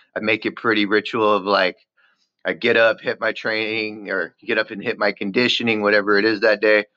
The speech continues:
or get up and hit my drive to Portland, recover in between, go back, hit my second practice,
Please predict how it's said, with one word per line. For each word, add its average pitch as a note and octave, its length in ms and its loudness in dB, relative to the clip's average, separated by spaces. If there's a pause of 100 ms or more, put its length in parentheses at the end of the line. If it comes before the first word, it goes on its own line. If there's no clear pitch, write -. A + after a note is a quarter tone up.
(160)
or G#2 220 2
get G#2 260 0
up G#2 120 -2
and F#2+ 80 -10
hit A#2 140 -2
my A2 120 0
drive G#2+ 300 2
to G#2 100 -4
Portland, A2 500 -2 (300)
recover A2 520 0
in A2 140 2
between, G#2+ 640 -4 (240)
go G#2 120 2
back, A2 280 2
hit - 240 -6
my G#2 140 0
second G#2+ 360 -2
practice, G#2+ 680 0